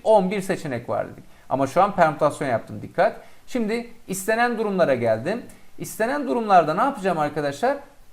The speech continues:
Paralel ayrıtlar istiyorum ya. Mesela herhangi bir ayrıtı seçtiğimizi varsayalım. İlk olarak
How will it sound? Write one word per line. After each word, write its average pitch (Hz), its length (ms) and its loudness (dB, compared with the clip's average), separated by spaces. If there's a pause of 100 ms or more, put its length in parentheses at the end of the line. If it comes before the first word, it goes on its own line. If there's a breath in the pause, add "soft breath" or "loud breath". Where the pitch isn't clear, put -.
(640)
Paralel 202 540 8
ayrıtlar 170 460 4
istiyorum 220 440 -4
ya. 127 120 -4 (300 soft breath)
Mesela 226 420 4
herhangi 269 440 2
bir 240 80 2
ayrıtı 226 360 6
seçtiğimizi 190 580 -2
varsayalım. 117 480 0 (140)
İlk 226 240 -4
olarak 156 300 2